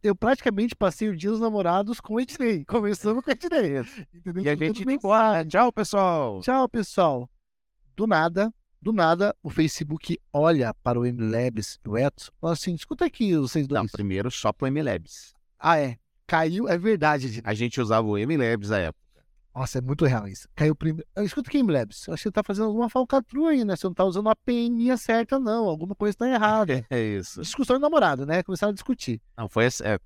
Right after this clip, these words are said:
Speaker 2: você, você tá romantizando o negócio.
Speaker 1: Eu tô
Speaker 2: Estávamos
Speaker 1: tentando.
Speaker 2: nós querendo ir embora já sexta, sei lá,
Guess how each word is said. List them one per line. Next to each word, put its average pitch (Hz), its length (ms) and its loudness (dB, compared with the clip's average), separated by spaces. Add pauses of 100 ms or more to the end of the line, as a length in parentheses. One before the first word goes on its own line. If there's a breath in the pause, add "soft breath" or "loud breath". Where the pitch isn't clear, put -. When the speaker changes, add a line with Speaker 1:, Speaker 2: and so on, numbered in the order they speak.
(180)
Speaker 2:
você, 98 260 -4 (100)
você 104 240 -6
tá 117 320 2 (240)
romantizando 123 680 -2
o 95 40 -4
negócio. 85 240 -4
Speaker 1:
Eu 113 80 -8
tô - 80 -12
Speaker 2:
Estávamos 139 380 0
Speaker 1:
tentando. 160 140 -2
Speaker 2:
nós 143 160 2
querendo 131 260 -2
ir - 20 0
embora 120 440 2
já 120 220 2
sexta, 123 580 -2
sei - 140 -6
lá, 117 140 4